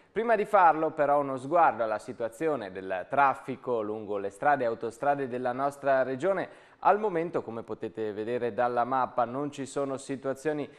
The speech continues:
di particolare disagio lungo la tratta Venezia-Trieste dell'A quattro e nemmeno sulla A ventitré Palmanova-Udine-Tarviso. Ci sono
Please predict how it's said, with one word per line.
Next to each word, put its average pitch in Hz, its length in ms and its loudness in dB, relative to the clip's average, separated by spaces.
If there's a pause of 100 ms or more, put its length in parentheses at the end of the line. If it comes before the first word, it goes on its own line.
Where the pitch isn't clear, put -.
(180)
di 156 140 -2
particolare 175 840 2
disagio 156 680 2
lungo 139 480 0
la 127 140 0
tratta 151 440 2
Venezia-Trieste 113 1400 -4
dell'A 107 300 -4
quattro 107 480 -2
e 107 100 -6
nemmeno 113 460 -10
sulla 110 360 -4
A 131 140 2
ventitré 123 640 -2
Palmanova-Udine-Tarviso. 120 1500 -2
Ci 107 140 -14
sono 117 300 -10